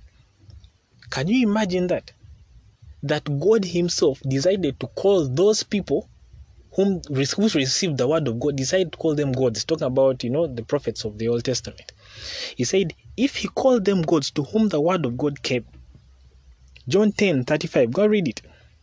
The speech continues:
When you receive the word of God, when you receive the word of God, you transcend, you partake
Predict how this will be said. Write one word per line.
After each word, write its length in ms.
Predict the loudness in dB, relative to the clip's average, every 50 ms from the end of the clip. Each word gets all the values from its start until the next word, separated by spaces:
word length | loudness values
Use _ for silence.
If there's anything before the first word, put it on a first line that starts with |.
| _ -20 -20 _ _ _ _ _ -20 _ -20 _ _ _ _ -20 -20 -16 -8
When 300 | 0 2 4 4 4 4
you 100 | 4 4
receive 460 | 4 2 2 0 0 0 0 0 0
the 100 | -2 0
word 220 | 0 0 0 0
of 140 | -2 -4 -2
God, 280 | 0 0 0 0 -2 -8 -18 -20 -20 -20 -20 -20 _ _ _ _ _ _ _ -4
when 180 | -2 2 2 4
you 120 | 4 4
receive 380 | 4 2 2 0 0 0 0 2
the 100 | 0 0
word 200 | 0 0 0 -2
of 120 | -2 -2
God, 220 | -2 -2 -2 -2 -2
you 140 | -2 -2
transcend, 1000 | -4 -4 -8 -6 -4 -4 -4 -4 -4 -6 -4 -2 0 0 0 0 -4 -6 -10 -14 -16 -20 -20 -20 -20 -20 -20 -20 -20 -20 -20 -20 -20 -20 -20 -20 _ -6
you 180 | -2 -2 -2
partake 460 | -2 -2 -6 -6 -6 -2 0 0 0